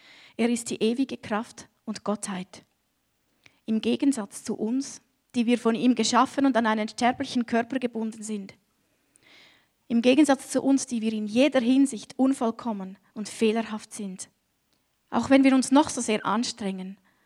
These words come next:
und noch so viel leisten, können uns all diese Anstrengungen nicht näher bringen zu Gott. Wer ihn Geist anbeten will,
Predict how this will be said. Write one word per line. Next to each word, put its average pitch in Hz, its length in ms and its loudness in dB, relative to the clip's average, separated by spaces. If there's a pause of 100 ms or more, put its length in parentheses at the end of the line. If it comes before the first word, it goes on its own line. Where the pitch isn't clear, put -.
(520)
und 254 120 4
noch 277 220 6
so 277 140 -4
viel 226 180 0
leisten, 196 600 -4 (1800)
können 262 260 4
uns 269 160 2
all 220 180 0
diese 247 260 2
Anstrengungen 220 720 -4
nicht 226 260 -6
näher 220 240 -2
bringen 190 420 -12
zu 202 120 -10
Gott. - 340 -12 (960)
Wer 233 160 2
ihn 233 160 0
Geist 240 520 -4
anbeten 233 540 -4
will, 196 240 -6